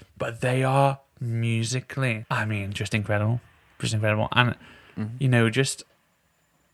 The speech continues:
Speaker 1: as a teenager, they changed my musical world. I've never been able to play any Dream Theater, you know what I mean?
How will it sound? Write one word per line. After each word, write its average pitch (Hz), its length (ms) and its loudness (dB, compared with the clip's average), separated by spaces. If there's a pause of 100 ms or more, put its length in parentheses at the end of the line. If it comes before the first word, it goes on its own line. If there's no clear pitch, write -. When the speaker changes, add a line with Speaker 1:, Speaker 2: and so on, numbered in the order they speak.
Speaker 1:
as 127 160 2
a 120 60 -2
teenager, 123 720 2 (880)
they 113 140 0
changed 107 420 -2
my 107 140 2
musical 104 420 -2
world. - 400 -4
I've 120 120 6
never 131 140 8
been 131 140 2
able 117 140 2
to - 100 -8
play 107 240 0
any 104 140 2
Dream 101 200 -4
Theater, 117 380 -6
you 113 80 -4
know 113 140 -2
what 113 60 -2
I 107 40 -2
mean? - 120 -6